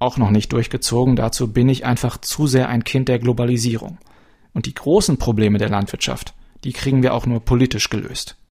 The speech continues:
Von meinem Teller will ich jetzt auf meine unmittelbare Umgebung schauen. Die Stadt, in der ich wohne. Wie wird sich der Klimawandel auf die Straßen, Häuser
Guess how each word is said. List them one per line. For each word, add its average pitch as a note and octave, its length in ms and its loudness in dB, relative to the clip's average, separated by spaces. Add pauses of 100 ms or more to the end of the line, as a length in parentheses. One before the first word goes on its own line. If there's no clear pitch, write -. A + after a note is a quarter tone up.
(200)
Von C#3 180 -2
meinem C#3 220 2
Teller F3+ 460 -4 (260)
will C3+ 140 0
ich D3 100 -4
jetzt - 340 -6
auf - 120 -2
meine B2+ 200 4
unmittelbare C3 640 4
Umgebung A#2 520 2
schauen. - 340 -6 (340)
Die C#3 80 -4
Stadt, - 280 0
in G2+ 80 2
der F#2+ 140 0
ich - 120 -8
wohne. G#2+ 280 -8 (580)
Wie E3+ 200 0
wird F3+ 120 2
sich - 160 -2
der - 120 -4
Klimawandel C3+ 640 2
auf - 140 -8
die A2+ 100 -6
Straßen, A#2+ 800 -4
Häuser B2+ 420 2